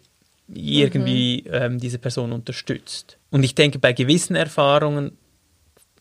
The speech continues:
Speaker 1: habe ich sie zwar gemacht, aber ich war vielleicht nicht so präsent, wie es für eine weise Person dann irgendwie nötig wäre. Es gibt zum Beispiel Menschen, die können enor-, die sind enorm verbunden mit der Natur und die gehen da wirklich so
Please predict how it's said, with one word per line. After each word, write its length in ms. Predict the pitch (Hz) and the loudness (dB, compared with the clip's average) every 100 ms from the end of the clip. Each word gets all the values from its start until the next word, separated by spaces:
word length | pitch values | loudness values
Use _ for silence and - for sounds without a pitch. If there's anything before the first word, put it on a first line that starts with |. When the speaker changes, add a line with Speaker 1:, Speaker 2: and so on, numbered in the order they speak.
| _ - | _ -2
Speaker 1:
habe 300 | 143 135 139 | 0 0 -2
ich 80 | - | -6
sie 120 | 135 | -8
zwar 320 | - 123 123 | -2 2 2
gemacht, 760 | - 127 123 156 - - - _ - - _ | 0 -2 4 4 4 -6 -16 _ -20 -20 _
aber 160 | 135 139 | 0 2
ich 140 | 127 | 2
war 200 | 127 127 | 2 2
vielleicht 420 | - 135 123 - 135 | 0 -2 -2 -2 -2
nicht 280 | 135 - | -4 -6
so 220 | - 139 135 | -2 -2 -2
präsent, 920 | - 131 127 135 135 151 151 - - - - 135 | -4 -4 0 2 2 0 -6 -14 -20 -20 -14 -4
wie 220 | 135 127 | 2 4
es 360 | 127 - - - | 2 0 -8 -4
für 180 | 139 123 | 0 2
eine 320 | 123 120 120 _ _ _ _ _ | 0 -2 -6 _ _ _ _ _
weise 960 | 143 131 120 135 160 - 151 139 139 - | -2 0 2 2 2 2 4 4 2 0
Person 720 | - 127 - 131 139 147 147 - | 0 0 2 2 2 2 0 -2
dann 200 | 123 123 | -2 0
irgendwie 380 | 120 120 120 120 | -4 -4 -2 2
nötig 540 | 135 139 131 131 - | 4 4 2 -6 -4
wäre. 400 | - - 139 135 - _ | -4 -2 -4 -8 -12 _
Es 60 | |
gibt 140 | 127 - | -6 0
zum 100 | 120 | 0
Beispiel 240 | 117 135 | 0 0
Menschen, 340 | 120 127 123 123 | 2 2 2 -2
die 100 | - | 0
können 320 | 127 120 123 | 2 2 0
enor-, 380 | 131 120 123 131 | 0 2 2 0
die 100 | 123 | -2
sind 200 | 127 127 | -2 2
enorm 400 | 135 127 139 131 | 2 4 4 2
verbunden 580 | 123 139 143 143 131 | 0 4 4 4 2
mit 220 | 127 123 123 | 0 0 -2
der 80 | |
Natur 520 | 123 117 - 160 151 123 | 0 -2 0 0 2 2
und 140 | 117 | 0
die 80 | 117 | -2
gehen 180 | 127 120 | -2 0
da 120 | 123 | 0
wirklich 240 | 127 127 | -2 -4
so 100 | - | -6